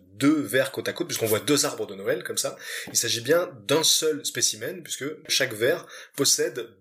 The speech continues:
deux structures tubulaires comme ça, qui quand elles se déplient, effectivement, ressemblent à des arbres de Noël. Et effectivement, par rapport à Avatar,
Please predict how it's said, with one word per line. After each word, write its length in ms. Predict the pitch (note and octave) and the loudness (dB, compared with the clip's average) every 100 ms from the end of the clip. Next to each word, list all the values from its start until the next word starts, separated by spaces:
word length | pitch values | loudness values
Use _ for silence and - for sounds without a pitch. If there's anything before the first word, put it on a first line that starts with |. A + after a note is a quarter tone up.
| G2+ | _
deux 360 | D#3 F3+ F#3+ _ | -2 -2 -4 _
structures 440 | - - A#2+ - C3 | -6 -6 -2 0 2
tubulaires 440 | - A2+ A2+ D#3+ | 0 -2 -2 -2
comme 120 | - | -2
ça, 280 | G#2+ A#2+ B2+ - - - | -2 -2 -4 -14 -18 -10
qui 120 | C#3 | -4
quand 140 | C#3+ | -2
elles 80 | C3 | 0
se 120 | - | 0
déplient, 360 | G#2 G2+ - D#3 | -2 -10 -4 -4
effectivement, 420 | - A2+ G2+ A#2+ | -2 -2 0 0
ressemblent 440 | G2 G#2+ - D3+ | 2 2 2 2
à 40 | B2+ | -2
des 160 | G2+ | 0
arbres 160 | A2+ G#2 | -2 -2
de 80 | G2 | -4
Noël. 300 | F#2+ F#2+ - - - - - - - - - | -4 -4 -6 -12 -12 -8 -6 -6 -8 -10 -6
Et 120 | A2+ | -2
effectivement, 520 | G2+ - - G#2 B2 C#3 | 0 0 0 0 -2 -2
par 120 | G#2+ | -2
rapport 280 | G2+ A2+ G2+ | 0 0 2
à 60 | |
Avatar, 560 | F#2+ F#2 - D#3 F3 | 0 -2 0 0 0